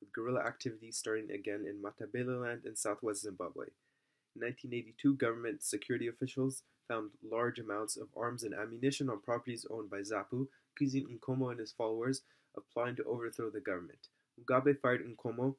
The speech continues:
and his friends from the cabinet. As a result of what they saw as persecution of Nkomo and his party, zapu supporters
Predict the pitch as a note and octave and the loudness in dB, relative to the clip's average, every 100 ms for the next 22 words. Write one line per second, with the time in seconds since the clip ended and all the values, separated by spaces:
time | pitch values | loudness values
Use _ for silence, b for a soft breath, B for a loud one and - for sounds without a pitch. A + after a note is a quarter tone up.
0 | _ _ _ _ _ A2+ A#2 A#2 A#2 - | _ _ _ _ _ -4 -4 -4 -6 -2
1 | A2+ A2 G#2 G2+ G2 A#2+ G#2 F2 D2+ _ | -2 -2 -4 -4 -4 0 -2 -2 -14 _
2 | _ _ _ A#2+ A#2 A2+ B2+ C3 - B2+ | _ _ _ -8 -4 0 4 4 2 -2
3 | G#2 G2+ B2+ D#3+ - G#2+ G#2 A2 - B2+ | -2 4 6 8 6 2 0 -4 -2 -2
4 | - B2+ A#2+ A#2+ A2+ A2 G#2+ A2 A2 B2+ | 0 -2 -2 -4 -4 -8 -12 -16 -6 -4
5 | B2 A2+ A2 - C3+ C3+ C3+ C3+ b - | -2 -4 -4 0 2 6 6 4 b 0
6 | B2 C3 C#3 - - A#2+ A2+ A2+ A#2 | 0 4 4 2 0 0 2 0 -2